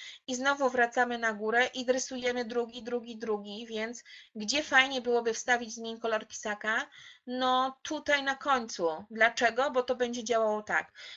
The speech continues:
Rysuję pierwszy trójkąt na zielono, zmieniam kolor, na przykład, nie wiem, szczelam na różowy i zaczynam rysować różowym. Idę, idę różowym, na końcu zmieniam na fioletowy,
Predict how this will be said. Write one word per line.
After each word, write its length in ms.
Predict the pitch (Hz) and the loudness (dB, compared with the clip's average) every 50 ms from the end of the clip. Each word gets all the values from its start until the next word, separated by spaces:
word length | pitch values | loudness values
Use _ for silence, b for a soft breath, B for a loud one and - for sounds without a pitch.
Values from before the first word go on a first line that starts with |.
| B | B
Rysuję 460 | 262 247 262 - - 294 277 269 262 | 0 0 0 0 0 -2 -2 -2 -4
pierwszy 420 | 262 - 269 254 254 254 - 269 247 | -2 2 2 2 4 2 0 -4 -4
trójkąt 460 | - - 262 262 254 254 247 247 247 | -4 -4 -4 -2 0 0 -2 0 2
na 160 | 247 240 240 | 2 2 2
zielono, 560 | 247 269 240 233 233 226 226 240 247 262 277 | 4 4 4 6 6 4 4 2 2 2 2
zmieniam 540 | 277 269 254 254 254 262 254 254 247 247 247 | 0 -2 -4 -2 -2 -2 0 2 2 2 2
kolor, 340 | - - 247 240 240 240 240 | 2 2 4 6 6 4 4
na 140 | 226 220 214 | 4 2 2
przykład, 420 | - - - 247 233 233 226 233 | 2 0 -4 -2 0 0 0 0
nie 140 | 233 226 220 | 0 -6 -4
wiem, 160 | 220 214 208 | -4 -4 -2
szczelam 380 | 208 - - 247 233 233 226 226 | -2 2 4 4 4 4 4 2
na 120 | 226 220 | 2 2
różowy 560 | 226 226 214 220 220 214 208 220 233 247 330 339 B B B B B B | 2 2 0 0 0 -2 0 0 2 2 0 0 B B B B B B
i 100 | - 262 | -2 2
zaczynam 460 | 254 254 262 262 285 269 269 269 262 | 4 6 6 4 2 0 0 0 2
rysować 440 | 254 254 247 - 262 247 254 254 247 | 0 -2 0 0 0 0 -2 -2 -2
różowym. 640 | 262 247 269 262 247 269 240 226 202 180 175 190 202 - | -2 -2 -2 0 2 2 2 2 2 -2 -6 -6 -8 -10
Idę, 220 | - 254 226 254 254 | -8 -2 2 2 2
idę 260 | 247 233 233 247 233 | 2 2 2 2 2
różowym, 640 | 240 240 233 240 226 220 214 220 240 262 330 381 - B B B B B | 0 -2 -2 0 0 0 0 0 0 -2 -2 -4 -8 B B B B B
na 120 | 247 220 220 | -4 -2 0
końcu 320 | - 247 254 262 269 247 | 2 0 0 0 -2 -6
zmieniam 520 | 240 233 233 240 247 247 240 240 233 226 | -6 -4 -4 -2 0 0 0 0 -2 -2
na 400 | 226 226 226 226 226 226 233 240 - _ _ - | 0 4 4 6 6 6 6 4 0 _ _ -10
fioletowy, 800 | - - 254 240 240 233 233 233 247 220 214 214 233 240 277 359 | -2 4 6 6 6 6 4 4 4 4 4 6 6 4 4 4